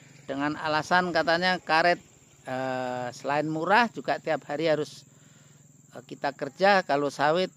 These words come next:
kerjanya dua minggu sekali manen atau dua puluh hari gitu guys. Nah, kita lihat penebangan di belakang. Nah, ini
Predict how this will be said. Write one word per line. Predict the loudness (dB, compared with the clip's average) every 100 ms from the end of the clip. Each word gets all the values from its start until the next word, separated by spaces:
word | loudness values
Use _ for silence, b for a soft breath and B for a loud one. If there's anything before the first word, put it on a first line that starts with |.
| _
kerjanya | -14 -6 -4 -4 -4 -6
dua | -6 -2 -2
minggu | -2 -4 -8 -12
sekali | -10 -8 -6 -8 -10 _ b b b b _ _ -20
manen | -14 -6 -2 0 0 -2 -8 -14 -20 -20
atau | -14 -12
dua | -12 -14
puluh | -14 -18
hari | -14 -14 -14 -14
gitu | -14 -10 -4
guys. | -4 -4 -8 -16
Nah, | -14 -14
kita | -14 -6 -4
lihat | -2 -2 -4 _ b b b b b b _ _ _ _ _ -2
penebangan | 0 4 4 4 4 2 2
di | 4
belakang. | 4 6 2 0 -6
Nah, | -10
ini | -8 -4 -4 -4